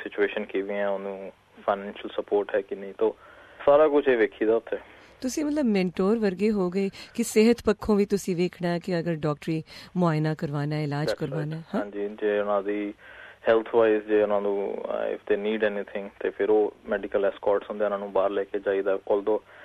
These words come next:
Speaker 1: ਮੈਡੀਕਲ ਅੰਦਰ ਹੈਗਾ, but
Speaker 2: ਹਮ।
Speaker 1: ਉਹਨਾਂ ਕੋਲ ਪੂਰੀ, ਅਹ, equipments as such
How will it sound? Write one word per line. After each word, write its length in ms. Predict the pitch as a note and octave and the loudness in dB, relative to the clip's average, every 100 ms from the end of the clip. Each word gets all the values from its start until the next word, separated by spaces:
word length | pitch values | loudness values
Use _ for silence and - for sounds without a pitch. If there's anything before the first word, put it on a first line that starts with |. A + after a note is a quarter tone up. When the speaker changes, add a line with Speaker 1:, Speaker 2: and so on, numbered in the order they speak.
| - - - | -20 -16 -2
Speaker 1:
ਮੈਡੀਕਲ 480 | G#2+ G2 - G#2 G#2 | -2 0 0 0 -2
ਅੰਦਰ 260 | G#2+ G2+ G#2 G#2+ | -2 0 2 2
ਹੈਗਾ, 260 | G#2+ B2+ - A2 | 4 2 0 0
but 80 | G#2+ | 0
Speaker 2:
ਹਮ। 180 | G2+ A2 | 2 0
Speaker 1:
ਉਹਨਾਂ 180 | G#2 G#2 | 0 -2
ਕੋਲ 200 | - G2+ | 0 -2
ਪੂਰੀ, 800 | - G#2+ G#2 G#2 G2+ G2+ G2 F#2 | -2 -2 -2 -2 -6 -8 -6 -4
ਅਹ, 360 | F#2 F#2+ F#2+ - | -4 -4 -6 -6
equipments 520 | - G2+ G#2+ G#2 - - G2+ | -6 -6 -4 -4 -6 -4 -4
as 60 | - | -2
such 100 | G2 | -4